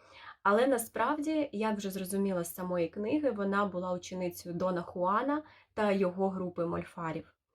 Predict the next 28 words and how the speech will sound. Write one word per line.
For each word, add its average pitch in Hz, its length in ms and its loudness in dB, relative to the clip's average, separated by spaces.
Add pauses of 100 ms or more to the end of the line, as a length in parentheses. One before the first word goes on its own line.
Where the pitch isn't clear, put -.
(360)
Е, 185 160 -4
саме 190 300 2
того 185 300 0
Дона 180 260 0
Хуана, 214 520 0
про 196 180 -2
якого 185 360 2
Карлос 185 380 -2
Кастанеда 190 580 -4
написав 175 500 -4
безліч 175 420 -4
своїх 165 420 -8
книг. 165 400 -4 (1160)
І 220 80 0
так 240 300 0
от, 175 320 0 (100)
про 185 180 -4
що 233 320 2
ж - 140 -4
ця 208 160 -2
книга? 180 520 -6 (920)
Е, 185 240 -4
ця 220 160 2
книга 226 560 2 (360)
про 208 200 4
навчання 202 680 0
на 208 140 0
сталкера. - 720 -6